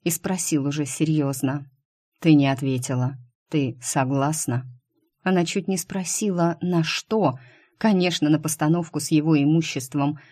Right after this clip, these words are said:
а не на безудержный секс, прямо не сходя с этого места. А переспросить значит точно нарваться на продолжение разговора. "Я не знаю, Роман". Она высвободила руку из его пальцев,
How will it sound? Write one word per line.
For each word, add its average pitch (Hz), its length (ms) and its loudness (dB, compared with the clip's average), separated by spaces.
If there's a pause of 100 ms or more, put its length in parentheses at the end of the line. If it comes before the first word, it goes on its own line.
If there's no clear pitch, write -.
(200)
а 190 100 4
не 165 120 10
на 160 140 8
безудержный 151 760 2
секс, - 440 -4
прямо 156 400 2
не 135 120 2
сходя 139 400 -2
с - 120 -2
этого 135 340 -2
места. 135 560 -2 (460)
А 160 240 2
переспросить 160 1040 -2 (200)
значит 160 580 -2
точно 208 340 -4
нарваться 175 760 -2
на 170 160 -2
продолжение 151 840 0
разговора. 135 760 -4 (600)
"Я 180 180 2
не 180 120 0
знаю, 160 380 0
Роман". 156 500 2 (360)
Она 156 260 6
высвободила 156 720 0
руку 180 280 -2
из 143 140 -2
его 147 240 0
пальцев, 160 560 -2